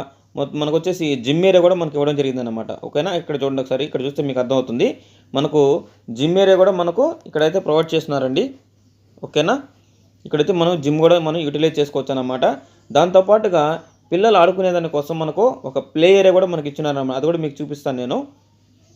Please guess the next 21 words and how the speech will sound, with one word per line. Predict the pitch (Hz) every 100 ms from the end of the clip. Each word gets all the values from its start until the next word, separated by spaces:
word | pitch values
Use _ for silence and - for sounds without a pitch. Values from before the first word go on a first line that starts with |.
| _ _ _ _ -
ఓకేనా? | 131 151 190 262 - _
ఫెసిలిటీస్ | 156 160 185 180 180
అయితే | 175
చాలా | 180 147 151
చక్కగా | 147 180 170
ఉన్నాయండి | 160 151 139
ఇక్కడ. | 147 185 277 - _ _
ఇది | 139 147
వచ్చేసి | 160 214 214
మనకు | 196 180 170 165 208 _ _ _ _ _ _ _ _ _ _ -
మెయిన్ | 123 165 220 208
ఏరియాలో, | 143 156 170 160
మెయిన్ | 170 170 175
సిటీ | 170 170 180 160
నడు-, | 151 147 139 -
సిటీ | - 156 175
ఏరియాలో | 160 151 156
మనకు | 147 139
ఉండడం | 139 147
జరిగిందనమాట. | 143 135 127 123 120 196 262 - _ _
నెల్లూరులోని, | 127 151 208 190 180 160